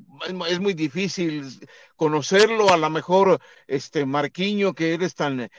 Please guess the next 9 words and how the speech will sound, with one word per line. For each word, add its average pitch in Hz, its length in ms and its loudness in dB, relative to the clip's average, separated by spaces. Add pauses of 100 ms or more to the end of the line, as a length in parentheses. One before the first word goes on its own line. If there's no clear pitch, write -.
(220)
tan 147 160 -4
bueno 185 280 2
investigando 175 800 2
o, 165 300 4 (260)
y, 143 260 -2
y 147 140 -2
preguntando, 185 800 2
o, 147 580 4
o, - 100 -8